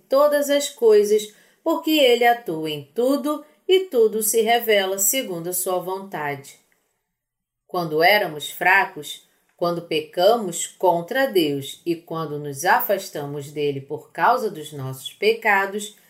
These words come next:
Deus prometeu enviar Jesus Cristo. Ele cumpriu sua promessa por meio da encarnação de Jesus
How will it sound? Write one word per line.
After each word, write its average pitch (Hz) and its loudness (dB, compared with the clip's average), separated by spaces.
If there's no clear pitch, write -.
Deus 165 -2
prometeu 233 4
enviar 247 -2
Jesus 170 -6
Cristo. 143 -12
Ele 147 -6
cumpriu 175 -2
sua 160 -4
promessa 247 2
por 320 2
meio 202 2
da 180 -4
encarnação 247 -2
de 196 -10
Jesus 247 -4